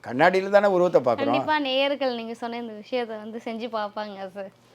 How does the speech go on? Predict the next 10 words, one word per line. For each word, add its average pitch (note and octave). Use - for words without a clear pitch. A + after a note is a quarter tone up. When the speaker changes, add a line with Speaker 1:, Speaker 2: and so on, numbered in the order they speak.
Speaker 1:
அந்த D3+
இதை B2+
தெரியும். C#3
அங்க D3+
தெரிஞ்ச C4+
உடனே, D3+
உடனே D3
கையெடுத்துட்டு F3
அதை C#3
கும்பிட்டுட்டு C#3+